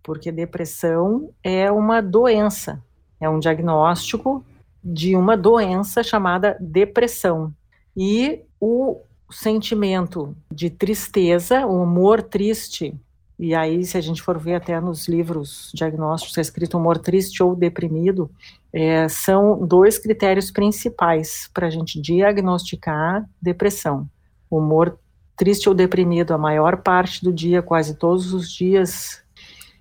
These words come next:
por pelo menos duas semanas, acompanhado de perda de interesse e prazer nas atividades diárias.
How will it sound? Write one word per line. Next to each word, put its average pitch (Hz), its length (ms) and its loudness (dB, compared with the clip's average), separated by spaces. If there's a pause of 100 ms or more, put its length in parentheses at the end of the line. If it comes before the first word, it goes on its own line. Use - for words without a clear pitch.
(160)
por 170 200 2
pelo 185 260 4
menos 180 320 2
duas 160 220 -2
semanas, 165 720 -4 (560)
acompanhado 214 1500 2
de 175 180 -4 (200)
perda 202 580 2
de 180 180 -4
interesse 202 800 2
e 202 40 0
prazer 175 640 -2
nas 180 180 -2
atividades 170 640 -4
diárias. 156 560 -6